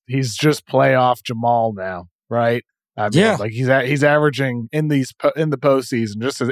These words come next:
Speaker 1: eighteen games he's played, twenty-seven point four points on forty-eight percent from the floor, thirty-nine point six percent from three,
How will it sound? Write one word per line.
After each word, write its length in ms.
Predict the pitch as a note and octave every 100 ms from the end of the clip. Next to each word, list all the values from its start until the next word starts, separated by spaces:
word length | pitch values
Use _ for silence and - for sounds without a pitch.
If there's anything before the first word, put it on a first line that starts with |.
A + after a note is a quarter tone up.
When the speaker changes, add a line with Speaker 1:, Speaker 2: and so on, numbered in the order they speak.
| -
Speaker 1:
eighteen 420 | F#3 E3+ F3 D3+
games 280 | C3+ C3 A#2+
he's 140 | A2+
played, 320 | - A2+ F#2+ E2+ _ _ _ _ _
twenty-seven 840 | - D#3 F3 F#3 - E3 D#3 C#3+ C3
point 300 | C#3+ C3+ A2+
four 260 | E3 E3
points 560 | - A2+ G#2 G#2 - - _ _ -
on 460 | A#2 A2 A2 G#2+ G#2+ -
forty-eight 460 | D3 D3+ D3+ C#3 B2+
percent 280 | C3+ C3+
from 140 | A#2+ A#2
the 60 |
floor, 440 | A#2 A#2+ B2 A#2+ A2+ _ _
thirty-nine 600 | - D3+ D3+ D3+ C3+ C3
point 260 | C3 A#2+ G#2
six 260 | D#3 D3
percent 440 | - C3 - A#2+ G2
from 180 | A2 G2+
three, 400 | A#2+ B2 A#2 A2